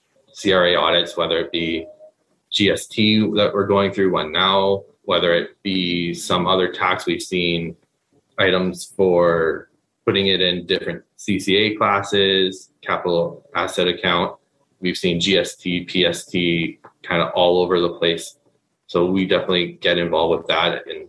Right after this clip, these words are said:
yeah, having that information up to date and being organized so we can go back, 'cause a lot of these audits end up taking place in two thousand eighteen or two thousand, so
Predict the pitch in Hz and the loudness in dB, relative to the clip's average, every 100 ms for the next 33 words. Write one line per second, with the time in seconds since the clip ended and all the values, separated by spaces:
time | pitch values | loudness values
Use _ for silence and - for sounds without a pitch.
0 | _ - 73 - 101 98 98 85 82 - | _ -6 -6 -4 -2 0 2 0 -2 -10
1 | _ - 110 107 104 104 101 95 - 92 | _ -6 -4 0 0 2 0 -2 -4 -6
2 | - 87 80 87 85 78 78 - _ _ | -4 -4 0 0 0 -2 -6 -14 _ _
3 | _ _ _ _ 117 104 98 98 98 95 | _ _ _ _ 0 0 2 2 2 2
4 | 95 - 85 85 82 92 90 92 98 92 | 0 0 -4 -4 -4 -2 0 0 0 -2
5 | - 85 87 85 85 85 85 82 82 - | -4 -2 2 2 2 0 0 0 -2 -4
6 | - _ - 87 82 - 90 87 85 82 | -16 _ -6 -4 -2 -2 -4 -2 -6 -2
7 | 82 85 82 - _ _ - 87 85 90 | 0 0 -2 -12 _ _ -8 -6 -2 0
8 | 85 85 85 85 85 - 87 85 85 80 | 2 2 0 -2 -4 -6 -4 -2 -2 -2
9 | - - 80 82 - 80 | -2 -2 -2 -2 -2 -4